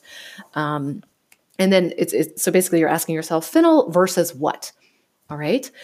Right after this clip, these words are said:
Um, I don't recommend that fennel be taken as a tonic, just added to your fennel tea.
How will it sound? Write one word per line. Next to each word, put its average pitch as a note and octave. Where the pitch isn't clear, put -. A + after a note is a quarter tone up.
Um, F3
I A#3
don't A#3+
recommend F3
that -
fennel E3
be D#3
taken D3
as C#3+
a C3
tonic, A#3+
just -
added D#3
to -
your E3
fennel E3
tea. F#3